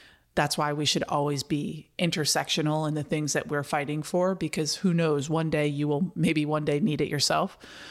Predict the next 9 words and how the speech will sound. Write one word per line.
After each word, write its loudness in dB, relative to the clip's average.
Um, 4
but 4
what 2
I 4
think -2
is 0
so 0
fascinating 0
is 0